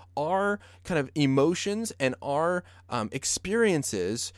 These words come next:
reinterpret Scripture. And I think this happens a lot when we look at Scriptures on the topic of homosexuality in Scripture,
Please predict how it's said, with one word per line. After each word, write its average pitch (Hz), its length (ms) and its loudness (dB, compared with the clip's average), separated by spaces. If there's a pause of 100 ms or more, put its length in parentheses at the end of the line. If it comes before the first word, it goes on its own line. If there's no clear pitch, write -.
(120)
reinterpret 143 760 2
Scripture. - 480 -6
And 139 100 -2
I 160 40 0
think 180 160 -2
this 180 140 -2
happens 190 340 -4
a 135 60 2
lot 185 320 -6
when 135 140 0
we 131 100 0
look 110 180 -4
at - 80 -6
Scriptures 95 460 -8 (280)
on 117 80 -6
the 113 80 -2
topic 95 320 -8
of 92 80 -14
homosexuality 95 640 -8
in 92 60 -8
Scripture, - 440 -8